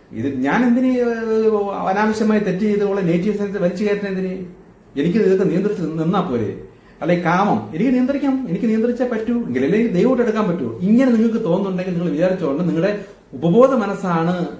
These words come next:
നിങ്ങളോട് സംസാരിക്കുന്നത്, അതുകൊണ്ടാണ് നിങ്ങൾക്ക് അങ്ങനെ തോന്നിയത്. അതേസമയം ഒരു സിറ്റുവേഷൻ വന്ന് എല്ലാം പോയി, അങ്ങോട്ടായി പോയി, അതാണ് ബോധ മനസ്സ്.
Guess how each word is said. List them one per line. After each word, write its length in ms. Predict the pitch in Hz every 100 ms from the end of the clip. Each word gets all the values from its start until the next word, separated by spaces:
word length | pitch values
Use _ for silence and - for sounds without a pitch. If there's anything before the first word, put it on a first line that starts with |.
| 165
നിങ്ങളോട് 280 | 156 160
സംസാരിക്കുന്നത്, 720 | 156 135 - 139 131 127 120 127
അതുകൊണ്ടാണ് 500 | 175 190 165 180 156
നിങ്ങൾക്ക് 200 | 175 170
അങ്ങനെ 440 | 151 165 202 214
തോന്നിയത്. 440 | 180 143 127 98 - - - - - - - - -
അതേസമയം 500 | 208 190 254 254 240
ഒരു 60 | 240
സിറ്റുവേഷൻ 480 | 185 175 254 247 226
വന്ന് 220 | 180 131 - - - - -
എല്ലാം 440 | 170 190 180 180
പോയി, 340 | 135 120 120 - 170
അങ്ങോട്ടായി 480 | 139 185 202 151 165
പോയി, 300 | 160 113 107
അതാണ് 380 | 151 139 139 233
ബോധ 220 | 180 165
മനസ്സ്. 320 | 131 117 107